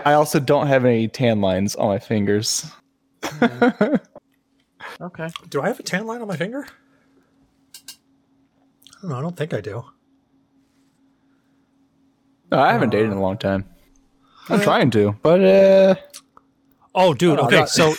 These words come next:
Speaker 3: so
Speaker 1: <laughs> not
Speaker 3: here's what,
Speaker 1: highly interested.
Speaker 3: here's what you gotta do. You gotta go, there's, there's Three Fun, there's Quiver. Um, where else had I found? So I went on, like, a quest for finding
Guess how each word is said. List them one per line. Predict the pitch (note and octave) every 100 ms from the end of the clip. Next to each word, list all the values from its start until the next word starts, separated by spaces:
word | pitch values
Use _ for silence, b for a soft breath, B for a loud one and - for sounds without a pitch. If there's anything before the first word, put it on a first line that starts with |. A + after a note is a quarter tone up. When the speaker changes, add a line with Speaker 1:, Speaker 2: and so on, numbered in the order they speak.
| -
Speaker 3:
so | - F3+
Speaker 1:
<laughs> |
not |
Speaker 3:
here's | F#3 G3
what, | D#3+
Speaker 1:
highly | A#2+
interested. | A2+ - - G2+
Speaker 3:
here's | F3 E3+
what | F3
you |
gotta | G3 F3
do. | D#3 G#2 - _
You | C3+
gotta | D3
go, | D3 C#3+ C#3
there's, | A#2 B2 A#2 -
there's | C3 A#2 -
Three | - B2 C#3
Fun, | E3+ F#3 F3 A3 A3 -
there's | A#2 -
Quiver. | - - D3 A2 C3 - b b b b
Um, | B2+ A#2+ A#2+ A#2 G#2+ G2+ _ _ _ _ _ _ _ _ _ _ _ _ _ _ _ _ - -
where | C#3 C3
else | B2+ C3
had | A2
I |
found? | G2+ A2 F#2+ F2+ - _ _ _ _ _ _ _ _ _ _ _ _ _ _ _ _ _ _
So | -
I | F3+ G#3+
went | A3+
on, | F#3+
like, | E3+ B2+
a |
quest | - - C#3 C#3 - -
for | - C3+ C3
finding | - C3+ C3+ C3